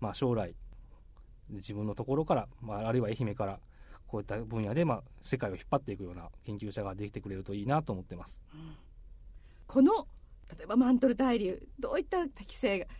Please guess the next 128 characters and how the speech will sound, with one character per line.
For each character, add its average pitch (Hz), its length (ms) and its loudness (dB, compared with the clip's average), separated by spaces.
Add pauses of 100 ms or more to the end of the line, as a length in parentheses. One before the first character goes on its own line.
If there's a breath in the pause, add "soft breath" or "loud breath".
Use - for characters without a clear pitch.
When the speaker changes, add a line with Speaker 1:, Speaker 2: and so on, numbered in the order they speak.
(160 soft breath)
Speaker 2:
必 - 260 -8
要 214 120 4
だ 202 80 2
と 180 100 2
思 175 100 0
わ 175 60 2
れ 175 80 2
ま 185 100 -4
す - 120 -12
か？ - 60 -18 (360 loud breath)
Speaker 1:
そ - 140 -4
う 127 40 2
で 120 60 -2
す - 40 -4
ね。 117 40 2
や 113 40 0
っ - 20 -4
ぱ 113 80 2
り、 110 80 2
ま 123 140 0
あ、 - 20 -4 (320 soft breath)
見 151 160 8
え 190 80 8
な 156 100 6
い 131 80 4
と 135 100 2
こ 131 140 6
ろ 135 60 8
を 123 40 6
見 143 120 8
る 156 80 8
の 113 100 4
が 101 80 -2
好 - 120 -8
き、 143 180 -2 (280)
Speaker 2:
う 233 60 8
ん。 285 60 12
Speaker 1:
あ - 20 12
る 269 80 10
い 123 60 6
は 127 240 6 (120)
難 165 300 6
し 165 140 2
い 135 60 4
こ 120 120 0
と 117 80 2
を 107 80 4
や 113 100 4
っ 127 40 0
て 123 120 0
み 143 100 8
る 127 60 4
の 107 100 4
が 95 80 -6
好 - 100 -10
き 135 200 0 (520 loud breath)
と 135 60 4
い - 20 8
う 139 40 6
の 117 140 4
は 92 140 -6 (260)
い 120 80 -6
い 110 40 -6
か 104 100 -4
も 95 80 -4
し - 80 -6
れ 98 60 -2
な 92 80 -6
い - 20 -10
で 87 80 -12
す - 80 -6
ね。 120 200 0
Speaker 2:
あ - 40 -18
あ。 - 480 -14
く 277 100 4
じ 269 160 6
け 523 140 8
な 480 120 10
い 277 80 10
心 233 400 6
で 185 80 2
す - 120 -8
ね。 208 220 -6 (100)
Speaker 1:
そ - 140 -6
う - 20 -4
で 98 40 -4
す 101 40 -14
ね。 101 60 -6
く - 120 -10
じ 120 140 -6
け 131 100 4
な 120 100 6
い 104 60 2
心 107 300 0
も 101 180 0
あ 107 60 0
る 101 80 -2
で 95 100 -4
し - 80 -8
ょ 101 60 -2
う 98 40 -6
し、 120 240 -4 (540 soft breath)
や 113 100 2
っ - 40 -8
て - 120 -2
や 120 60 6
る 120 80 2
ぜ 113 160 0
と - 180 -6
い 110 80 2
う 156 40 6
よ 320 160 6
う - 20 2
な 175 60 -2
思 120 180 4
い 113 60 2
も 95 160 -4
大 104 180 -2
事 104 80 -6
か - 80 -4
も 87 80 -12
し - 80 -10
れ 92 60 -8
な 87 80 -12
い - 20 -12
で 87 80 -14
す - 80 -6
ね。 120 180 0